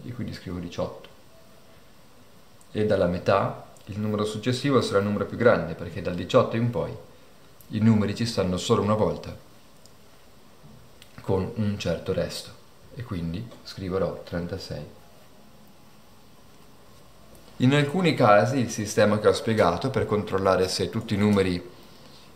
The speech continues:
eh, che abbiamo scritto sono completi, se li abbiamo scritti tutti, non torna, e, ed è esattamente questo, o meglio, trentasei per uno trentasei, diciotto per due trentasei, dodici per tre trentasei,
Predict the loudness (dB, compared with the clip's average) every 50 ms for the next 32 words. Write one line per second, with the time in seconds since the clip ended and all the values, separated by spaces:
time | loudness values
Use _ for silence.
0 | -20 -20 -20 -14 -6 -2 0 0 2 2 0 -2 -4 -8 -12 -16 -18 -16 -12 -8
1 | -4 0 2 2 2 2 -2 -4 -2 0 -2 -2 -2 -4 -6 -6 -6 -6 -10 -16
2 | -20 -20 -20 -20 -20 -20 -20 -20 -20 -20 -20 -20 -20 -20 -18 -8 0 2 4 4
3 | 4 2 0 -2 -4 0 2 4 4 4 2 0 -4 -4 -4 -4 -4 -4 -2 2
4 | 4 4 4 4 0 -2 -6 -6 -6 -6 -6 -6 -8 -8 -6 -6 -6 -6 -6 -12
5 | -20 -20 -20 -20 -20 -20 -20 -20 -20 -20 -20 -20 -20 -20 -20 -20 -20 -20 -10 -2
6 | 0 2 2 2 4 6 6 6 6 4 2 -2 -4 -6 -8 -14 -18 -4 0 2
7 | 2 2 2 2 2 4 4 4 2 2 0 0 -2 -2 -4 -6 -6 -8 -8 -8
8 | -10 -8 -4 -2 -2 0 0 -2 -4 -6 -10 -10 -4 -2 0 0 0 0 0 2
9 | 2 2 4 4 4 4 4 2 2 0 -2 -4 -6 -6 -6 -8 -6 -8 -8 -8
10 | -10 -14 -18 -20 -20 -20 -20 -20 -14 -8 -8 -6 0 2 2 2 2 -2 -6 -6
11 | -6 -6 -6 -4 -4 -4 -4 -4 -6 -6 -6 -4 -4 -4 -6 -6 -6 -8 -10 -12
12 | -14 -20 -20 -20 -14 -10 -4 0 0 0 0 0 -4 -4 -2 -2 -4 -2 -2 -2
13 | -2 -2 -4 -6 -8 -6 -6 -6 -6 -6 -6 -6 -6 -6 -6 -8